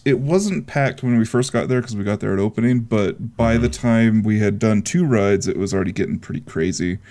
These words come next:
Speaker 2: Wow.
Speaker 1: And, uh, we only got about four rides in.
Speaker 2: Oh, man.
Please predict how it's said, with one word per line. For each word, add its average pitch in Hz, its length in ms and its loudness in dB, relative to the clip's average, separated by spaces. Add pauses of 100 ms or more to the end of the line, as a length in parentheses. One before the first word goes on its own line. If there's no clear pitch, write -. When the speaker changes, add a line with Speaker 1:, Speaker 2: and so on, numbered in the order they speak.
(420)
Speaker 2:
Wow. 80 520 0
Speaker 1:
And, 87 240 -2
uh, - 80 -20
we 95 100 0
only 92 160 0
got 87 140 -4
about - 180 -8
four 98 200 -4
rides 90 300 -4
in. 104 220 -4 (720)
Speaker 2:
Oh, 120 100 -6
man. 85 640 -4